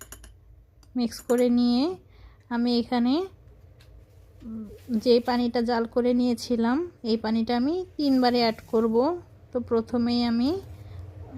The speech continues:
সামান্য পরিমাণে একটু পানি দিয়ে তারপরে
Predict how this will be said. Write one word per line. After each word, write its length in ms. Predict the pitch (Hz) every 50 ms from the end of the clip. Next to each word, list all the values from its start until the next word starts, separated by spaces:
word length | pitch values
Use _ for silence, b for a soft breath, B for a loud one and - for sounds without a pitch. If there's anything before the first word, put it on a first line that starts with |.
| 240
সামান্য 440 | - - 254 233 233 233 233 233 233
পরিমাণে 640 | 233 240 233 233 233 240 240 240 247 269 294 320 311
একটু 160 | - - - 254
পানি 300 | 247 - 240 233 233 233 226
দিয়ে 460 | 220 226 226 226 226 233 262 330 381 - - - - - - - - - - - - - - - - - - - -
তারপরে 500 | - 202 208 208 - - 226 220 220 226